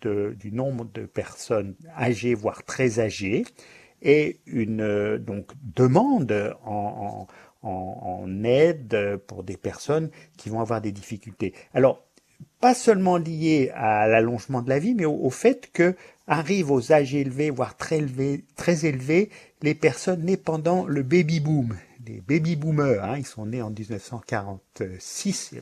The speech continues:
et dix-neuf cent soixante-quinze, et donc ça va accélérer le vieillissement de la population pendant quelques années, et aussi, euh, donc susciter des besoins non seulement pour les, euh, pour l'aide, euh,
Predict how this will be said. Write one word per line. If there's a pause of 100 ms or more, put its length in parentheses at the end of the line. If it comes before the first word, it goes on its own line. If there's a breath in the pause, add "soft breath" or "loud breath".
(120)
et
dix-neuf
cent
soixante-quinze,
et
donc (400 loud breath)
ça
va
accélérer
le
vieillissement
de
la
population
pendant
quelques
années, (380 loud breath)
et
aussi, (300 loud breath)
euh, (120)
donc
susciter
des
besoins
non
seulement
pour
les, (400 loud breath)
euh, (720 loud breath)
pour (140)
l'aide, (380)
euh,